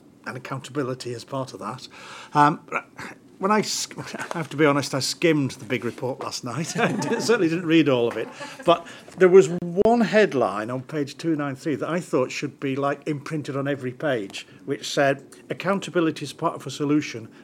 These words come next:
but should be designed with humility." And I can remember in the early days when we set up the Fisher Family Trust Data Analysis Project, one of the slides on the first thing we ever did back in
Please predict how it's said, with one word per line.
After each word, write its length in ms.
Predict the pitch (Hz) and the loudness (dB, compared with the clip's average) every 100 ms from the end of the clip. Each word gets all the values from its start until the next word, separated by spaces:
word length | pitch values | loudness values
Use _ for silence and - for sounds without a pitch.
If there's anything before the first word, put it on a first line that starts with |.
| - | -14
but 120 | - | -10
should 200 | - 139 | -8 -6
be 100 | 131 | -6
designed 360 | 131 123 131 123 | -6 -4 -4 -4
with 120 | 117 | -4
humility." 680 | 151 135 123 113 113 101 - - - - - - - - - | -4 -2 -4 -6 -10 -12 -16 -20 -20 -20 -20 -20 -20 -20 -6
And 320 | 143 139 139 | -2 0 2
I 60 | 147 | 0
can 160 | - | 0
remember 320 | 165 185 196 185 | 0 0 2 2
in 220 | 190 170 | 2 2
the 140 | 180 | 4
early 260 | 196 208 190 | 4 4 2
days 360 | 180 170 165 | 4 2 2
when 120 | 165 151 | 0 -2
we 100 | 151 | -2
set 320 | - 147 - | -4 -6 -6
up 160 | 151 | -6
the 220 | 139 147 139 - | -2 0 -2 -6
Fisher 180 | 151 127 | -10 -6
Family 220 | 135 139 | -4 -4
Trust 180 | 135 135 | -6 -4
Data 240 | 143 131 | -4 -4
Analysis 320 | 135 135 - - | -4 -6 -8 -8
Project, 540 | 135 123 139 135 - - - - _ _ | -6 -4 -2 -4 -6 -16 -20 -20 _ _
one 240 | 180 170 | 0 2
of 80 | 165 | 4
the 80 | 165 | 0
slides 400 | - 170 160 139 | 0 0 0 0
on 60 | |
the 60 | 139 | -6
first 360 | 135 170 135 - | -2 -2 -2 -4
thing 180 | 151 | -2
we 80 | 135 | 0
ever 140 | 139 131 | -2 -2
did 180 | 131 | -4
back 200 | 131 123 | -4 -6
in 180 | 127 123 | -6 -8